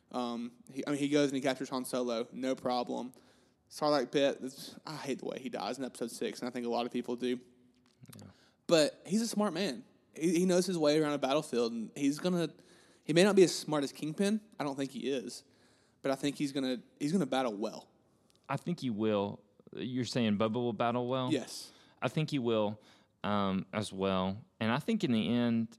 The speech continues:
Speaker 2: <sighs> I don't really know yet, because one thing I did not mention, a little bit on purpose, was that Kingpin always carries around a walking stick.
Speaker 1: Oh, yes.
Speaker 2: And that walking stick can sometimes be used, uh, he ends up pulling random things out of it, but it has a laser in it.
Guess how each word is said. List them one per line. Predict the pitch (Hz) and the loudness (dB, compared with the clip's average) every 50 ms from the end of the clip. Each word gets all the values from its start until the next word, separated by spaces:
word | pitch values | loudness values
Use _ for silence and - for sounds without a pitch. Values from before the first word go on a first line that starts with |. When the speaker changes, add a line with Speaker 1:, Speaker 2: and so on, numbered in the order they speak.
| _ _ - | _ _ -12
Speaker 2:
<sighs> | - - 107 101 101 - - - _ _ _ - | -10 -8 -8 -8 -8 -10 -14 -18 _ _ _ -2
I | 156 | 0
don't | 180 170 - | 0 0 2
really | 170 151 139 | 2 2 2
know | 131 127 123 | 2 2 2
yet, | 120 110 98 82 78 | 2 2 2 0 -2
because | 101 113 - - 113 101 | -4 -4 -2 -2 -2 -2
one | 104 135 143 156 | -2 -4 -4 -4
thing | - 156 131 117 | -2 -2 0 0
I | 98 113 117 | 0 0 0
did | 107 92 90 90 110 104 101 | -2 -4 -4 -4 -4 -2 0
not | 101 101 107 127 - | 0 0 0 0 -2
mention, | - 110 98 95 - 104 98 95 101 110 120 - | -2 -4 -4 -4 -6 -6 -4 -4 -4 -6 -8 -10
a | - | -8
little | - - 165 | -6 -6 -4
bit | 139 95 | -4 -4
on | 90 87 | -4 -4
purpose, | - - 95 92 - 98 90 - - | -4 -6 -6 -6 -6 -8 -8 -8 -6
was | - 107 95 95 | -6 -6 -6 -4
that | 113 117 104 98 - _ - | -4 -2 -2 -4 -6 _ -12
Kingpin | - - 175 190 175 180 160 127 | -6 -4 -4 -4 -2 -4 -4 -2
always | - 120 120 113 107 | -2 -2 -2 -2 -4
carries | - - 117 113 110 104 | -4 -6 -4 -4 -4 -2
around | 107 101 95 92 | -2 -4 -4 -4
a | 90 | -6
walking | 87 85 85 90 87 - - - - - | -6 -6 -6 -6 -8 -8 -10 -14 -14 -14
stick. | - - - - - _ - - _ _ _ _ _ _ _ _ _ - | -16 -16 -16 -16 -16 _ -18 -20 _ _ _ _ _ _ _ _ _ -6
Speaker 1:
Oh, | 160 165 165 156 | -2 -2 0 2
yes. | 147 143 143 135 127 123 - - - - - - | 2 2 2 2 0 -2 -4 -8 -10 -8 -4 0
Speaker 2:
And | 110 113 117 113 110 110 104 | 2 2 4 4 2 2 2
that | 113 - | 2 2
walking | 87 135 180 202 - 135 | 2 2 0 0 -2 -4
stick | 110 - - 110 98 - | -4 -2 -2 -4 -4 -2
can | - 120 104 101 | -2 -2 -2 -2
sometimes | - - 117 113 120 117 107 104 - | 0 -2 -4 -2 -2 -2 -2 -2 -4
be | - 104 | -4 -4
used, | 98 98 101 104 101 98 98 - - - _ - - - - - _ _ _ - | -2 -2 0 -2 -2 -2 -4 -8 -10 -16 _ -20 -20 -20 -20 -20 _ _ _ -4
uh, | - 98 95 95 98 | -2 0 0 0 -2
he | 95 - - 131 135 | -4 -6 -8 -6 -6
ends | 143 123 127 | -6 -6 -6
up | 127 - | -8 -6
pulling | - 107 104 95 90 | -4 -4 -2 -2 0
random | 87 92 98 95 92 90 | 0 0 0 0 0 -2
things | - 104 98 92 90 | -2 -2 -2 -2 -2
out | 95 85 87 | -2 -4 -4
of | 87 90 | -4 -6
it, | 92 87 - | -6 -6 -6
but | 92 | -6
it | 92 82 | -8 -6
has | 95 98 90 85 | -8 -8 -8 -8
a | 85 | -8
laser | 85 90 95 107 107 123 120 120 | -6 -4 -4 -4 -2 -2 -2 -2
in | 131 | -2
it. | 143 170 185 | -4 -6 -8